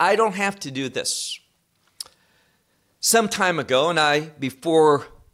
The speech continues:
coming to Israel, over twenty years ago, I was living in South Florida. And the Miami Baptist Association did some surveys.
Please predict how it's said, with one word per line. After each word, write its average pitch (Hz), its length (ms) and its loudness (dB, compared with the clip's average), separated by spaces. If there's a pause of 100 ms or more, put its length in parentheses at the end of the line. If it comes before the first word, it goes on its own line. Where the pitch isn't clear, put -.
(380)
coming 170 340 -4
to 151 140 -6
Israel, 143 640 -2 (180)
over 123 280 -4
twenty 165 320 -4
years 160 260 -2
ago, 113 400 -8 (300)
I 139 160 0
was 131 200 0
living 120 380 -4
in 127 200 -4 (100)
South 139 320 0
Florida. 202 380 -4 (920)
And 180 400 2
the 175 440 4
Miami 226 500 0
Baptist 190 600 -6
Association 127 920 -6 (180)
did 175 240 2
some 151 440 0
surveys. 185 920 -4